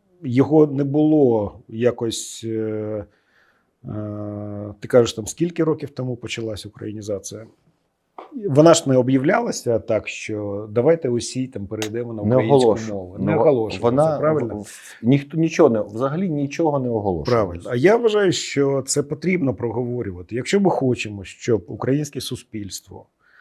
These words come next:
Speaker 1: там за декілька років або за декілька десятиліть почало говорити переважно українською мовою, ну, про це потрібно говорити. Тобто це потрібно ставити за мету,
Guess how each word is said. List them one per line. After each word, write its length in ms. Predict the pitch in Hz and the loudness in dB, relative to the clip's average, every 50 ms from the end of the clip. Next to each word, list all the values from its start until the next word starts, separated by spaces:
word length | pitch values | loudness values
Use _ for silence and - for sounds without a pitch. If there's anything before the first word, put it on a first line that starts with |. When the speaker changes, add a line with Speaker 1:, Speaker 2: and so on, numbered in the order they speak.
| _ _ _ _ | _ _ _ _
Speaker 1:
там 180 | - 101 101 95 | -8 -6 -4 -2
за 100 | 110 117 | -2 2
декілька 460 | 120 160 156 156 160 135 - 127 120 | 2 2 2 2 0 -2 0 -2 -2
років 460 | 101 104 110 110 - - 90 - 87 - | -2 -2 -6 -8 -8 -10 -18 -16 -12 -10
або 360 | 123 110 104 101 107 104 104 | -10 -8 -8 -8 -8 -8 -8
за 300 | 101 95 98 113 107 104 | -10 -8 -6 -6 -6 -4
декілька 380 | 104 113 135 135 160 139 - 131 | -2 -4 -4 -4 -4 -6 -4 -4
десятиліть 920 | 123 131 123 - 139 127 139 139 120 104 104 113 110 113 - - - - _ _ _ _ _ _ _ | -4 -4 -6 -6 -8 -6 -4 -4 -4 -4 -6 -8 -10 -12 -14 -16 -16 -16 _ _ _ _ _ _ _
почало 400 | - 120 - - 123 127 147 156 | -2 0 0 0 0 0 0 2
говорити 540 | 131 139 123 123 127 127 123 - - - 104 | 2 0 -2 -2 -4 -4 -6 -6 -8 -10 -8
переважно 640 | - - 139 143 143 135 135 120 107 101 90 101 101 | -2 2 4 4 4 6 6 4 4 2 -2 -10 -10
українською 600 | 101 - 107 110 107 104 98 - - - 104 107 | -8 -6 -6 -6 -6 -6 -10 -12 -10 -10 -10 -10
мовою, 440 | 156 202 233 240 214 151 107 95 87 95 _ _ _ _ _ _ _ _ _ _ - | -8 -8 -8 -8 -6 -6 -8 -8 -10 -18 _ _ _ _ _ _ _ _ _ _ -6
ну, 80 | 117 107 | -6 -4
про 140 | - - 127 | -2 -2 0
це 160 | - 208 220 | 2 2 0
потрібно 400 | 220 233 - 190 196 170 160 143 | 0 0 -6 -6 -6 -4 -4 -4
говорити. 500 | 117 127 135 139 135 - 92 82 - _ _ - | -4 -4 -4 -2 -2 -2 -4 -6 -10 _ _ -18
Тобто 260 | - 95 _ - 110 | -18 -16 _ -10 -10
це 200 | 107 - - 190 | -6 -2 -2 0
потрібно 420 | 190 185 - - 156 156 123 127 120 | 2 0 2 4 4 4 4 2 -2
ставити 460 | - - 143 147 139 131 123 - 123 | 0 2 2 2 2 0 -4 -4 -6
за 140 | 110 117 117 | -6 -4 -6
мету, 500 | 117 123 120 - 156 170 185 190 - | -6 -8 -4 0 2 4 4 2 0